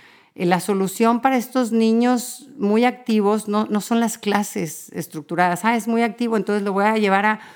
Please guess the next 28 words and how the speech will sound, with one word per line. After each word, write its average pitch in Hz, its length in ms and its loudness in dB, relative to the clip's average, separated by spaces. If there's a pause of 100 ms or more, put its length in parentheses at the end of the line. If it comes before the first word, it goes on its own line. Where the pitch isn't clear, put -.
(140)
ocho 208 320 -2
clases 196 340 -2
toda 196 160 0
la 196 200 -4
tarde". 147 320 0 (320)
Al 180 160 2
contrario, 175 760 0
estos 180 400 0
niños 220 400 4
de 208 80 2
voluntad 175 520 2
firme 220 520 2
reaccionan 185 580 0
fatal, 226 840 -2 (100)
eh, 165 260 -2
a 165 140 -2
que - 80 -8
les 156 160 -4
estén 180 380 -2
dando 214 360 2
órdenes 214 460 0
y 196 40 -2
diciendo 190 420 0
qué 214 80 -2
hacer 208 240 -2
todo 220 160 0
el 214 100 -2
tiempo. 214 460 -4